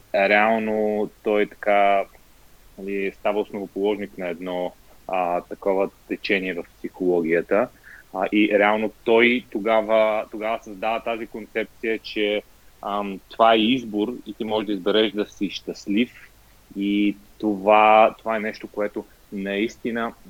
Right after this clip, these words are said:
м, е, може да се получи, когато се посветиш на някаква, някаква по-голяма кауза и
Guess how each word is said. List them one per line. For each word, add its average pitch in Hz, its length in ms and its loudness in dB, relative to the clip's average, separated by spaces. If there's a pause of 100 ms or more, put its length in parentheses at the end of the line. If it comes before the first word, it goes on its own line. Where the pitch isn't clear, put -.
(720)
м, 101 580 -6 (280)
е, 110 180 4 (300)
може 120 260 2
да 104 60 -10
се - 120 -14
получи, 110 320 0
когато 107 220 2
се 107 120 -12
посветиш - 380 -8
на 113 80 -4
някаква, 104 760 2
някаква 101 380 -10
по-голяма 107 580 -2
кауза 92 360 -4
и 104 200 -10